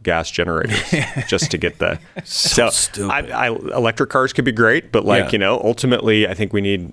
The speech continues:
Speaker 1: nuclear. And until we have nuclear, and who knows how long that's gonna take, although we should be making investments now, we have oil and gas. God bless this country with abundant natural resources. The stuff actually gets cleaner, clean coal, fracking.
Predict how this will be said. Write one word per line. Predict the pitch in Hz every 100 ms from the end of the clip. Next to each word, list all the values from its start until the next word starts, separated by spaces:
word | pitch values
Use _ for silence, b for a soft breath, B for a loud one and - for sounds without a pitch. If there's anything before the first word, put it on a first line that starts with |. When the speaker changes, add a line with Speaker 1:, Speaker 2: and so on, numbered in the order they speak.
| -
Speaker 1:
nuclear. | 95 110 127 92 73 -
And | 101 98 92
until | 90 95 110 107
we | 101
have | 98 101 98 - -
nuclear, | 92 107 120 87 80 -
and | - 85 80
who | 98
knows | 90
how | 92
long | 87 87
that's | 85 -
gonna | 95 82
take, | - 78 78 - _ -
although | 87 87
we |
should | 80 -
be |
making | 87 87 85
investments | 82 85 98 98 85
now, | 85 82 80 B B B -
we | 110
have | 127 123
oil | 110 120
and | 117
gas. | 131 147 - -
God | - 117 107
bless | 110 -
this | 120
country | - 104 95 101
with | 95
abundant | 90 101 127 101
natural | 92 - 98
resources. | 87 85 - 82 - 107
The | 98
stuff | - 104
actually | 92 92 92
gets | 85 -
cleaner, | - 92 90 90
clean | - 92 87
coal, | 90 87 90
fracking. | - 87 85 - 90